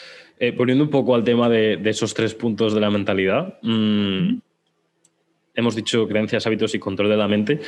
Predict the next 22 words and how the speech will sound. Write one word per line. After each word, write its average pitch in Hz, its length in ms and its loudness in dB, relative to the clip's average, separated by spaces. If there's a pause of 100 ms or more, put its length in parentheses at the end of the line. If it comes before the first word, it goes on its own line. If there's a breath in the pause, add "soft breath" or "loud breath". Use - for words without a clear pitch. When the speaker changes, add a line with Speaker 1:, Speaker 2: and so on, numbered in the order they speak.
(360 loud breath)
Speaker 1:
Me 120 100 0
has 123 60 -4
dicho - 200 0
cuál 139 160 4
es 139 120 2
el 113 60 0
que 107 80 0
más 110 160 0
te 101 100 -2
cuesta. 95 320 -2
¿Cuál 139 200 2
es 175 120 0
el 151 60 4
más 127 240 2
fuerte 90 460 -2 (240)
para 80 200 -2
ti? - 160 -18 (1200)
Speaker 2:
Eh, 151 540 0
el 139 180 0
de 143 80 0
hábitos, 131 420 -2
tío. 127 200 -2